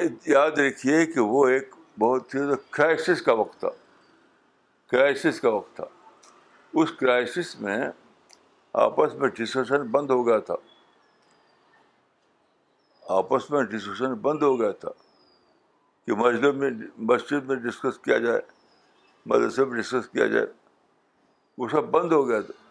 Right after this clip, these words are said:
بس ایک، ایک شو-، ایک کرائسس تھا۔ اس کرائسس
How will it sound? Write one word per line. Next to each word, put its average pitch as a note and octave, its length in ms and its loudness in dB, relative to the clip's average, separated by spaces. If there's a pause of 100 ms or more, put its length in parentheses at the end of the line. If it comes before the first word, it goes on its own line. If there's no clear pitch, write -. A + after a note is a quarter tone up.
(180)
بس C#3 180 0
ایک، C#3+ 140 0 (160)
ایک A#2 260 -2
شو-، - 240 -12 (320)
ایک A2 220 -6
کرائسس D#3 540 4
تھا۔ G#2+ 120 4 (1300)
اس D#3+ 240 2
کرائسس C#3+ 500 0